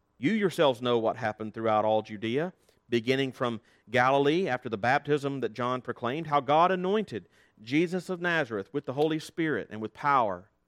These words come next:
He went about doing good and healing all who were oppressed by the devil, for God was with him. And we are witnesses of all that he did,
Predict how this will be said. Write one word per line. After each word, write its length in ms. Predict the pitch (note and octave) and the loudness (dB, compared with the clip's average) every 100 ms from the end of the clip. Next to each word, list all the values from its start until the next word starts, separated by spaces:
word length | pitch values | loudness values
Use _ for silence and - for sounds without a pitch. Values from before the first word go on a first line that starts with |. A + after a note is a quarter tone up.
| _ _ _ _ _ | _ _ _ _ _
He 140 | F3+ | -2
went 160 | G#3 A#3+ | 2 4
about 300 | A3+ G3 F3 | 6 4 2
doing 280 | G#3+ A3+ | 0 0
good 260 | F#3+ A3 D3+ | 4 4 4
and 100 | A#2 | 0
healing 340 | C#3 F3+ F#3 | -4 -4 -2
all 380 | F3 F3+ F#3+ F#3 _ _ _ _ _ _ | 0 2 0 -2 _ _ _ _ _ _
who 140 | E3 | 0
were 120 | D#3+ | 4
oppressed 500 | C#3+ - E3+ E3 - | 2 2 0 0 -2
by 180 | - C#3+ | 0 0
the 80 | D3+ | 0
devil, 360 | B2+ G2+ F2 F2 | -2 -2 -6 -14
for 120 | - | -8
God 280 | A2 A#2 A#2+ | -2 2 0
was 160 | A#2+ A2+ | -2 -10
with 160 | G#2+ | -10
him. 200 | F#2+ F2 G2 _ _ | -10 -20 _ _ _
And 180 | C3+ D3+ | -8 -2
we 140 | G3+ | 0
are 100 | F#3+ | 0
witnesses 520 | D3+ F3 D#3 - D3+ | 0 -4 -4 -8 -6
of 120 | B2 | -2
all 240 | B2 D3+ E3 | 2 2 2
that 100 | E3+ | -2
he 80 | E3+ | -4
did, 380 | B2 G#2 F#2 | -2 -2 -4